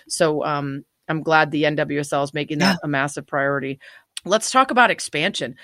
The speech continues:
Speaker 1: The Angel City news is huge and fun, and I had a, a couple days extra to hear about it from Foudy before it broke, but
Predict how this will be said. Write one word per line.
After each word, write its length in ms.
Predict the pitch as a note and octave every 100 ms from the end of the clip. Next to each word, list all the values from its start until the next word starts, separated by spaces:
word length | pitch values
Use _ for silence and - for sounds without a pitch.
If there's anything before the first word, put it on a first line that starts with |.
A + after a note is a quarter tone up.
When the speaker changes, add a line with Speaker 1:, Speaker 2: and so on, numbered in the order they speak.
| - -
Speaker 1:
The 120 | F#3+
Angel 220 | A3+ C4+
City 260 | C4 A3+ G3+
news 480 | F3+ E3+ D#3+ - - _ -
is 360 | F3+ E3+ - -
huge 420 | - C4 B3+ A3+
and 200 | A#3+ A3+
fun, 320 | - E3 D#3 D#3
and 160 | E3+
I 140 | E3+ G3
had 180 | G3+
a, 120 | F#3 E3 -
a 80 | F#3
couple 260 | G#3+ A#3+
days 340 | F#3+ G3+ F#3+ F#3+
extra 360 | F#3 - F#3+
to 80 | F3
hear 160 | F3 F3+
about 220 | E3+ E3
it 100 | D#3+
from 160 | E3
Foudy 320 | D#3+ D#3+ D#3+ D#3+
before 320 | E3 E3+ D#3
it 120 | D3+
broke, 280 | E3 D#3+ -
but 120 | E3+